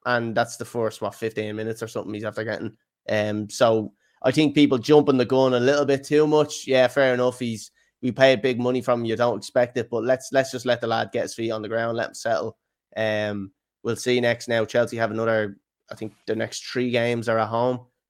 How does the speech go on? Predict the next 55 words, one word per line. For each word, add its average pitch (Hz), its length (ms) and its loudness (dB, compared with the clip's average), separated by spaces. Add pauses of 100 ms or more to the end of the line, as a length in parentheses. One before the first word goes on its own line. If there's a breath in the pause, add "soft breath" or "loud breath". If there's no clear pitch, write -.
(100)
Uh, 104 260 -2
three 113 540 -6 (160)
decent 123 340 -4
enough 113 200 -4
fixtures 110 300 -6
that 101 120 -4
we 104 60 -8
should 117 280 -4
be 113 80 -4
getting 113 180 -2
results 113 380 -4
in. 110 260 -4 (360)
Let's - 260 -2
judge 143 220 4
him 127 100 2
off 113 180 2
them, 113 280 2
maybe. 107 280 -2
Let's, 113 240 -4
let's 123 240 0
not 117 160 0
fucking 110 580 -4
throw 117 200 2
him 117 80 -2
in 113 60 -4
the 107 60 -6
deep 113 180 -4
end, 110 200 -2
West 110 240 -4
Ham 110 140 -4
away, 107 240 -2
and 110 100 -2
we're 107 200 -6 (400)
two 117 160 -2
one 107 200 0
down 107 320 0
to, 104 240 -8 (120)
to 107 120 -8
try 110 240 -2
come - 140 -8
on - 80 -4
and 170 80 -8
change 107 240 -4
a 110 60 -6
game. 107 280 -6
So, 107 240 -8 (400)
um, 101 460 0
I 110 80 2
think 110 260 -4 (380)
let's, - 300 -2
let's 131 160 2
calm 139 240 6
down 127 220 6
a 127 40 4
bit. 123 200 4